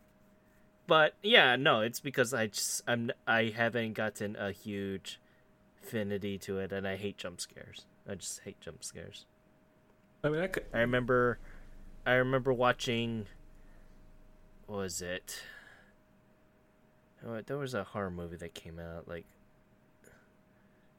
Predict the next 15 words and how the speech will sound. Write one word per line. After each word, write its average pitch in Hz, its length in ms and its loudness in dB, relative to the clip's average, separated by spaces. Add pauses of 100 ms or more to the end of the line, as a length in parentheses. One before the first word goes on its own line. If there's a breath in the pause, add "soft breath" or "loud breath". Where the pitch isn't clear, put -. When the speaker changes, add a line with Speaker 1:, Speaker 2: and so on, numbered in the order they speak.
(120)
Speaker 1:
a 101 60 -8
while 101 280 0
back 90 340 -4
that 90 100 -6
I 90 60 -4
went 92 160 -6
to - 60 -14
go 92 100 -8
see 98 200 -6
in 87 120 -8
the 82 60 -12
theaters. 85 640 -10
That 98 100 -4
wasn't 90 280 -6
Hal-, 82 280 -12